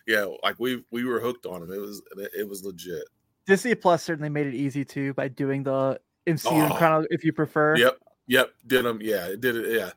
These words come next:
Speaker 1: That's what, that's what made it great. Disney Plus put 'em right in there. We're like, "Okay, well, here we are. We're on to the next one."
Speaker 2: Yeah. So I recently switched over from, this is how much I love Disney Plus.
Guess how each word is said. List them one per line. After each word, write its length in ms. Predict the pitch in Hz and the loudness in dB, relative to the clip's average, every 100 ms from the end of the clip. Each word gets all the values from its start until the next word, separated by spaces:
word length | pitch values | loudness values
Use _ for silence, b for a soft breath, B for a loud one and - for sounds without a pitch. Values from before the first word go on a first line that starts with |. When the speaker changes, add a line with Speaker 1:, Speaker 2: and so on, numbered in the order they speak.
| B B - | B B 4
Speaker 1:
That's 200 | 127 139 | 4 6
what, 180 | 110 | 2
that's 180 | 113 143 | 4 2
what 100 | 127 | 2
made 120 | 110 | -2
it 120 | 101 87 | -4 2
great. 280 | 110 107 | 4 4
Disney 260 | 87 110 110 | 0 -6 -6
Plus 240 | - 110 - | -4 -4 -2
put 140 | 101 | -8
'em 140 | 98 | -6
right 180 | 98 101 | -2 -2
in 100 | 101 | -2
there. 160 | 101 95 | -6 -6
We're 100 | 98 | -4
like, 160 | 101 95 | -4 -4
"Okay, 280 | - 127 135 | -4 -2 -4
well, 180 | 135 | -4
here 180 | - 104 | -4 -4
we 140 | 123 151 | -2 0
are. 180 | 160 | 0
We're 180 | 110 110 | 0 0
on 100 | 117 | -2
to 100 | 120 | -4
the 60 | 131 | -10
next 280 | 139 151 - | -8 -10 -12
one." 100 | 85 _ _ _ - | -18 _ _ _ -14
Speaker 2:
Yeah. 160 | 107 98 _ | -12 -12 _
So 120 | - | 6
I 40 | 196 | 8
recently 320 | 247 214 226 | 8 6 4
switched 300 | - 190 - | 4 0 2
over 200 | 151 151 | 0 0
from, 340 | 165 151 135 - | -4 -4 -6 -6
this 120 | 170 | 0
is 40 | - | 4
how 80 | |
much 200 | 196 175 | 4 4
I 40 | 143 | 0
love 400 | 139 127 123 120 - | 0 0 0 -4 -16
Disney 220 | 131 135 | -12 -10
Plus. 400 | 127 123 - - | -6 -6 -8 -20